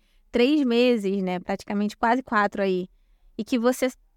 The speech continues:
literalmente mudou todo o seu projeto, tudo que você tinha na cabeça, né, que ainda estava ali, é, o-, se organizando, que você mudou tudo, inclusive a precificação,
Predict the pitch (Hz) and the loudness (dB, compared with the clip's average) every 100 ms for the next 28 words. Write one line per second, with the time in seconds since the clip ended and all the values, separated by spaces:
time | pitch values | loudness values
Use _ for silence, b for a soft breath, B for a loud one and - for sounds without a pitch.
0 | - 254 339 381 370 349 311 226 208 226 | -6 -2 0 2 2 2 0 -2 -4 -4
1 | 214 226 202 214 226 339 - 262 277 320 | -2 -2 -2 0 2 0 -2 0 2 0
2 | - 349 - 311 254 220 202 - 202 208 | -2 -4 -2 -2 0 -2 -4 -6 -10 -8
3 | 233 254 262 - 240 247 240 269 240 226 | -6 -4 -6 -4 -2 0 0 -2 0 0
4 | 214 190 196 175 196 202 214 - 240 285 | 0 -2 -6 -6 -4 -4 -4 -2 0 2
5 | 277 247 294 _ _ _ - 220 240 233 | 0 -2 -4 _ _ _ -8 -2 2 2
6 | 240 269 - 294 302 294 269 311 262 214 | 2 0 -2 -2 -2 0 0 0 0 -2
7 | 214 233 247 240 311 - 269 254 220 247 | -2 -6 -4 -2 -2 -4 -6 -6 -6 -6
8 | 277 254 285 370 320 339 - - 339 - | -2 -2 -2 -2 -2 -2 -4 -2 -2 2
9 | 330 320 | 2 2